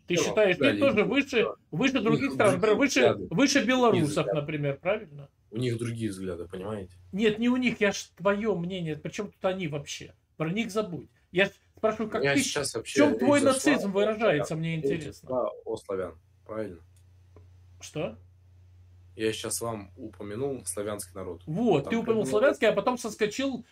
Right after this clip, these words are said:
Speaker 1: на Россию как страну. Давай, значит, говорить или
Speaker 2: Нет,
Speaker 1: о,
Speaker 2: нет, нет,
Speaker 1: или о
Speaker 2: нет.
Speaker 1: славянах давай говорить,
Speaker 2: Нет, нет, нет.
Speaker 1: или
Speaker 2: Вы
Speaker 1: о
Speaker 2: сами
Speaker 1: России
Speaker 2: мне
Speaker 1: как о
Speaker 2: начали,
Speaker 1: стране
Speaker 2: сами начали
Speaker 1: многонациональной.
Speaker 2: говорить после
Speaker 1: Давай о
Speaker 2: того,
Speaker 1: чём-то
Speaker 2: как вы
Speaker 1: одном говорить.
Speaker 2: Типа «Россия», вы выставите её больше? Я говорю, «Да, выставлю». И вот вы сами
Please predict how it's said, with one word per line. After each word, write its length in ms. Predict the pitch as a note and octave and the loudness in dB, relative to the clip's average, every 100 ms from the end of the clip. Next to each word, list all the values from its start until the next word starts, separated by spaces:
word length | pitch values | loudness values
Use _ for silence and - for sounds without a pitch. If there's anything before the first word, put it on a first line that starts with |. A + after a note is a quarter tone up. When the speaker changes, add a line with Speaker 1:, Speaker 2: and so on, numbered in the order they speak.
| - | -6
Speaker 1:
на 160 | F3 G3+ | 2 2
Россию 440 | A3 - A#3+ A3+ | 2 0 0 0
как 180 | A3 G#3 | -4 -8
страну. 500 | - A#3 A3 - - _ _ | -6 -6 -6 -10 -18 _ _
Давай, 240 | D#3 G#3 | -2 0
значит, 220 | B3+ A#3 F3 | 0 -2 -2
говорить 340 | A3 A3 - | 0 0 -4
или 240 | B3+ B3+ F3 | -4 0 0
Speaker 2:
Нет, 120 | B2+ | 0
Speaker 1:
о, 100 | A2+ | 0
Speaker 2:
нет, 180 | A#2 - - | -2 -6 -6
нет, 140 | G#2+ | 0
Speaker 1:
или 180 | G#3+ B3 | 4 4
о 160 | C4 | 4
Speaker 2:
нет. 80 | B3 | 2
Speaker 1:
славянах 540 | C#4 C#4 B3+ F3+ E3 D#3+ | 4 4 6 4 2 2
давай 280 | F#3 F#3 | 4 4
говорить, 420 | F3+ G3 G3+ A3+ - | 4 0 0 -2 -8
Speaker 2:
Нет, 100 | - | -14
нет, 80 | - | -6
нет. 100 | A3 | 0
Speaker 1:
или 220 | B3 C4+ | 4 6
Speaker 2:
Вы 40 | |
Speaker 1:
о 20 | C4+ | 6
Speaker 2:
сами 140 | A3 | 4
Speaker 1:
России 320 | A#3 - A#3+ C4 | 4 2 2 2
Speaker 2:
мне 60 | C4 | 2
Speaker 1:
как 160 | A#3+ | 0
о 40 | A#3+ | 0
Speaker 2:
начали, 80 | A3+ | -2
Speaker 1:
стране 240 | B3+ B3+ G3+ | -2 2 0
Speaker 2:
сами 40 | |
начали 60 | E3+ | 0
Speaker 1:
многонациональной. 800 | E3+ F3 F3 - F#3+ F3+ C#3+ A2+ | 0 0 -2 -4 -4 -2 -4 -6
Speaker 2:
говорить 200 | - - | -10 -14
после 240 | - - | -18 -6
Speaker 1:
Давай 260 | E3 A#3 C#4 | 2 4 4
о 40 | |
Speaker 2:
того, 40 | - | 4
Speaker 1:
чём-то 160 | C4 | 2
Speaker 2:
как 100 | C4 | 4
вы 80 | A#3+ | 2
Speaker 1:
одном 260 | G3 D3+ C3+ | 2 -4 -6
говорить. 380 | C3 B2 - _ _ _ | -10 -12 -18 _ _ _
Speaker 2:
Типа 200 | _ G#2+ | _ -12
«Россия», 400 | G#2 G2+ - D#3+ | -8 -8 -4 -4
вы 200 | G#2 A2 | -4 -6
выставите 480 | D3+ E3+ - F#2+ - | -6 -6 -10 -14 -12
её 60 | F#2 | -14
больше? 220 | F2 E2+ E2+ | -14 -18 -18
Я 20 | |
говорю, 140 | F2+ F2 | -16 -4
«Да, 260 | G2 E2+ - | -4 -4 -10
выставлю». 360 | F#2 F2+ E2+ - G2 | -18 -14 -16 -16 -8
И 20 | |
вот 220 | A#2 A#2+ | -8 -6
вы 140 | A#2 G#2 | -6 -6
сами 420 | F#2 - F#2+ | -8 -10 -10